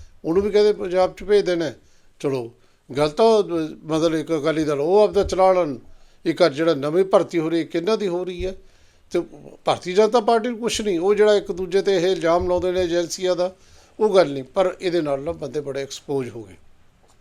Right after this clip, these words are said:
ਇਹ ਗੱਲ ਤਾਂ ਮੰਨਣੀ ਪਊਗੀ। ਦਲਜੀਤ ਸਿੰਘ ਚੀਮਾ ਵਰਗੇ ਤਾਂ ਬਹੁਤ ਜ਼ਿਆਦਾ ਬੰਦੇ, ਅਹ, ਜਿਹੜੇ ਕੌਮ ਦੀ ਨਿਗਾਹ 'ਚ ਐਕਸਪੋਜ਼ ਹੋਏ ਨੇ, ਤਾਂ ਦੇਖਣ ਵਾਲੀ ਗੱਲ ਹੈ ਜਿਸ ਤਰ੍ਹਾਂ ਦੀ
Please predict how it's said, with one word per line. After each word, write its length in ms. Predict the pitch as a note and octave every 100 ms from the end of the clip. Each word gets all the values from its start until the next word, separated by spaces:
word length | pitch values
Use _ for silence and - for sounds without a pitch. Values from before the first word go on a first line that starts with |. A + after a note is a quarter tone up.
| _ _ _ -
ਇਹ 120 | E3+
ਗੱਲ 100 | D#3+
ਤਾਂ 120 | E3
ਮੰਨਣੀ 280 | C#3 C3 B2
ਪਊਗੀ। 400 | A2 G#2+ E2+ E2+ _ _ - - - C3+
ਦਲਜੀਤ 380 | D3 C3+ F3
ਸਿੰਘ 200 | E3+ G3
ਚੀਮਾ 280 | E3+ D#3+ E3
ਵਰਗੇ 300 | D#3+ E3+ D#3+
ਤਾਂ 120 | E3
ਬਹੁਤ 420 | D#3 A#2 B2 - E3+
ਜ਼ਿਆਦਾ 220 | F#3 E3+
ਬੰਦੇ, 580 | D3 C#3+ C3+ C3 D3 D3 - - - -
ਅਹ, 140 | D3
ਜਿਹੜੇ 240 | C#3 D3+ D3
ਕੌਮ 280 | D#3 C#3
ਦੀ 100 | C3+
ਨਿਗਾਹ 280 | D3 C#3 D3+
'ਚ 80 | C#3+
ਐਕਸਪੋਜ਼ 540 | D3 - - D3+ D3+
ਹੋਏ 200 | B2 C#3
ਨੇ, 160 | C#3+ E3
ਤਾਂ 140 | E3
ਦੇਖਣ 280 | C3+ B2 -
ਵਾਲੀ 160 | D3+ C#3
ਗੱਲ 220 | C#3+ C#3
ਹੈ 60 | D3
ਜਿਸ 280 | C#3 -
ਤਰ੍ਹਾਂ 140 | C#3+ C#3
ਦੀ 160 | E3+